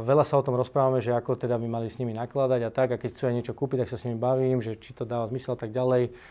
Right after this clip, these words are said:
lebo zo začiatku, viete, keď máte nejaké našetrené, tak to chcete hneď si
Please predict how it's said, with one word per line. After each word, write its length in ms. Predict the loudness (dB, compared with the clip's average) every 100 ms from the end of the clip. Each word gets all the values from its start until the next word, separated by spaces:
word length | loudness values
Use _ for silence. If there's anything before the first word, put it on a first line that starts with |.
| -20 -6
lebo 560 | -2 0 0 0 -2 -4
zo 360 | -12 -14 -8 -6
začiatku, 340 | -4 -6 -4
viete, 240 | -6 -6
keď 100 | -8 -8
máte 200 | -6 -6
nejaké 320 | -6 -4 -4
našetrené, 480 | -6 -6 -4 -4 -4
tak 160 | -6
to 80 | -8
chcete 240 | -8 -8
hneď 320 | -6 -6 -8 -12
si 160 | -20